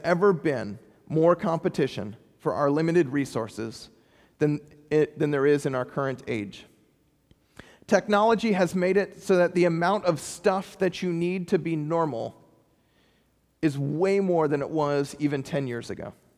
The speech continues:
I didn't get a cell phone until I was a junior in high school.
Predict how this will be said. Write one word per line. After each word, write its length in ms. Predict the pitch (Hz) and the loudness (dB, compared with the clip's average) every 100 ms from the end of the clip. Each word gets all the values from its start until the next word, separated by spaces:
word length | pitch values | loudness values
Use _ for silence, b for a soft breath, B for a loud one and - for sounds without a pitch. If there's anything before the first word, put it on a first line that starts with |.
| _ _ _ _ _ _ _ B B B | _ _ _ _ _ _ _ B B B
I 140 | - 226 | 2 2
didn't 240 | 254 208 | 2 2
get 120 | 202 | 4
a 60 | 180 | 4
cell 300 | - 196 196 | 2 2 2
phone 320 | - 165 160 | 2 2 2
until 300 | 165 170 175 | -2 -2 0
I 60 | 170 | 2
was 160 | 156 | 0
a 80 | 151 | -2
junior 440 | 143 165 180 175 | -4 -2 -2 -2
in 160 | 147 139 | -4 -6
high 160 | 131 139 | -6 -8
school. 400 | - 110 92 | -8 -12 -12